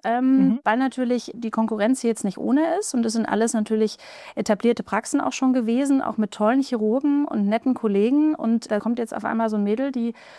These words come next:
Speaker 1: macht jetzt auch hier eine oralchirurgische, implantologische Praxis, macht auch Kinderzahnheilkunde.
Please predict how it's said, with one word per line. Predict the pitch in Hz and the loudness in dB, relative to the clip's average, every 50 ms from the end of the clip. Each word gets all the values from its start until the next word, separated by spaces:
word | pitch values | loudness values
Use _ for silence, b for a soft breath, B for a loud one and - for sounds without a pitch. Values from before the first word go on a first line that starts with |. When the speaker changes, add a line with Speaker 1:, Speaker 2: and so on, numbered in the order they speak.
| B B B | B B B
Speaker 1:
macht | 247 233 - | -4 -2 0
jetzt | 240 220 - | -2 -2 2
auch | - 277 | 0 0
hier | 277 - 233 | 0 2 0
eine | 208 214 208 | 0 0 0
oralchirurgische, | 202 208 202 202 202 196 233 220 214 214 208 220 - - | 0 0 0 0 0 0 -2 -2 -2 0 -2 -2 -2 0
implantologische | 220 220 208 226 226 214 233 226 226 226 220 240 220 240 | 0 0 2 2 0 2 2 2 2 2 2 2 -2 -2
Praxis, | - - 226 226 220 - 311 320 330 - | -2 0 0 0 0 0 -2 -2 0 0
macht | 277 254 247 - | 0 0 0 0
auch | 220 220 | -2 -2
Kinderzahnheilkunde. | - 294 302 294 220 208 - 208 214 220 220 208 202 - 220 226 233 262 294 | 0 0 2 2 2 0 0 -2 -2 -2 -2 -4 -2 -2 -2 0 0 0 -2